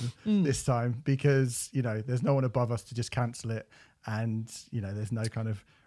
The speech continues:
Speaker 2: raging eno-,
Speaker 1: Oh,
Speaker 2: egomaniac for me
Speaker 1: careful,
Speaker 2: to run
Speaker 1: careful,
Speaker 2: away
Speaker 1: careful,
Speaker 2: from.
Speaker 1: careful,
Speaker 2: So,
Speaker 1: careful.
Speaker 2: um,
Speaker 1: <laughs>
Speaker 2: it's our birthday week, and we decided, since normally last year what we did, we did a kind of birthday special live extravaganza.
Speaker 1: Mm.
Speaker 2: Due to the covid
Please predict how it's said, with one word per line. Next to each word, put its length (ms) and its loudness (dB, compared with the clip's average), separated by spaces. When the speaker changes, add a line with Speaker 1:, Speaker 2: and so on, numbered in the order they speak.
Speaker 2:
raging 580 -2
eno-, 400 0
Speaker 1:
Oh, 40 4
Speaker 2:
egomaniac 680 2
for 160 4
me 140 4
Speaker 1:
careful, 80 4
Speaker 2:
to 80 6
run 160 10
Speaker 1:
careful, 80 6
Speaker 2:
away 200 8
Speaker 1:
careful, 200 6
Speaker 2:
from. 200 -2
Speaker 1:
careful, 220 0
Speaker 2:
So, 320 10
Speaker 1:
careful. 260 6
Speaker 2:
um, 380 10
Speaker 1:
<laughs> 440 -6
Speaker 2:
it's 240 6
our 220 10
birthday 560 8
week, 420 -2
and 340 8
we 200 4
decided, 560 8
since 220 -2
normally 400 8
last 320 8
year 100 0
what 140 -2
we 80 0
did, 160 -2
we 100 -2
did 160 -4
a 60 -4
kind 240 -2
of 100 -4
birthday 680 2
special 600 -4
live 320 0
extravaganza. 960 -4
Speaker 1:
Mm. 320 0
Speaker 2:
Due 160 6
to 120 -2
the 60 2
covid 760 4